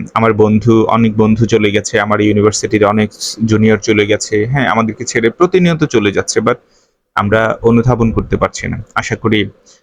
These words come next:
আহ, অনুধাবন করবো ইনশাল্লাহ। তো আমার শান্তি পাওয়ার, আহ, আয়াতগুলোর মধ্যে দুটো আয়াত আপনাদেরকে শেয়ার করেছি, সূরা আল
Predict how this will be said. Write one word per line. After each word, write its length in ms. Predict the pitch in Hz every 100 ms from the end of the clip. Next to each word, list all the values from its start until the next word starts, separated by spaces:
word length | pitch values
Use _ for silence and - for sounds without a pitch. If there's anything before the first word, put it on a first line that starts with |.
| _
আহ, 500 | 90 90 92 92 82 -
অনুধাবন 560 | 90 117 117 120 120
করবো 280 | 117 113 113
ইনশাল্লাহ। 460 | 110 - 107 123 208 - - -
তো 160 | 180 -
আমার 200 | 151 180 180
শান্তি 400 | - 170 170 180
পাওয়ার, 340 | 180 160 117 131 - -
আহ, 360 | 113 104 104 -
আয়াতগুলোর 540 | 107 123 139 147 156
মধ্যে 280 | 156 143 151
দুটো 220 | 135 131
আয়াত 220 | 135 131 127
আপনাদেরকে 380 | 117 120 131
শেয়ার 260 | 123 120 107
করেছি, 340 | 104 107 - 262 - -
সূরা 340 | - 117 131
আল 100 | 143